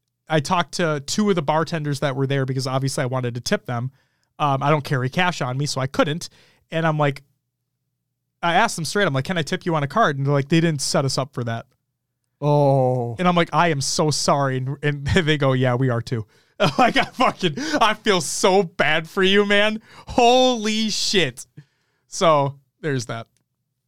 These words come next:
Speaker 1: Again, I don't blame the H C S for that. I blame the venue. Um, here's a funny one. Here's a funny one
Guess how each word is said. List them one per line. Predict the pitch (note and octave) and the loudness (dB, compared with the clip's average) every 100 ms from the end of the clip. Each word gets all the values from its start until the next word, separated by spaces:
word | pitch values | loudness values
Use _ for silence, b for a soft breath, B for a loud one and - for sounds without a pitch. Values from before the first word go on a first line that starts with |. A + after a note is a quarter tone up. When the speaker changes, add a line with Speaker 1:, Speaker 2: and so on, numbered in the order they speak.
| _ _ _ _ _ _ _ _ _ _ _ _ | _ _ _ _ _ _ _ _ _ _ _ _
Speaker 1:
Again, | F3 F3 D#3 | -2 0 2
I | D3 | 2
don't | G3 E3+ | 2 4
blame | F#3 E3+ | 2 2
the | D#3+ | 0
H | C#3+ | 0
C | - | 0
S | D3 C3+ | -2 -2
for | D3 | -2
that. | C3+ | 0
I | C#3 | 0
blame | C#3+ C#3 | 0 0
the | C3 | 0
venue. | A#2+ A2+ A2+ A2 _ _ _ _ _ _ _ _ _ _ - | -2 -4 -4 -6 _ _ _ _ _ _ _ _ _ _ 2
Um, | F3 E3 D#3+ D3 C3+ B2+ A#2+ _ _ _ _ _ | 4 6 6 4 2 -2 -8 _ _ _ _ _
here's | - C4+ G4 | 0 2 4
a | F4 | 2
funny | - A#3 G#3+ F#3 | 0 0 2 0
one. | B2+ A2+ C#3 _ _ _ | -6 -12 -20 _ _ _
Here's | - C4+ F4+ | -2 0 2
a | F4 | 0
funny | - A#3 G3 F3 | 0 0 0 -2
one | B2+ A#2+ | -6 -10